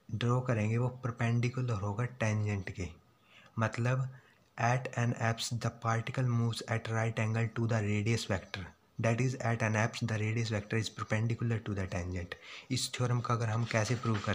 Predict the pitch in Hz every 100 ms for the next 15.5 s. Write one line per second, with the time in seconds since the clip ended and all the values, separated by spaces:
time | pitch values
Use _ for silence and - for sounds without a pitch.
0 | - - - 90 87 - - - - -
1 | - 123 127 110 117 117 113 107 - 101
2 | 104 - 123 113 - - _ _ _ -
3 | - _ - _ - - - 104 - 107
4 | 107 107 104 101 101 107 - - 110 104
5 | - 101 104 - - 98 - - - _
6 | _ _ _ _ - - - - - -
7 | 113 107 107 107 107 110 117 - 104 95
8 | - 98 98 95 - - - - _ _
9 | _ - - _ _ - - - - -
10 | _ _ _ _ - 101 104 101 110 113
11 | - 92 92 - 101 104 - - - -
12 | - - - _ - - - - _ _
13 | _ - 120 117 - - - - - _
14 | _ _ _ - 104 - 107 107 104 110
15 | - 117 113 117